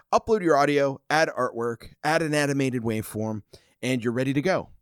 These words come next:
Wave even offers quick and easy to use captioning tools to add subtitles to your video.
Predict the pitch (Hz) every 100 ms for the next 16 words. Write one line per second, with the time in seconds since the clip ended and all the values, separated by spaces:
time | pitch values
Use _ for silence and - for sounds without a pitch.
0 | _ 147 226 208 165 127 110 - 110 -
1 | 247 196 170 151 151 131 123 - 160 170
2 | - 104 - 82 80 - - 127 110 175
3 | 165 120 87 82 - 80 78 55 50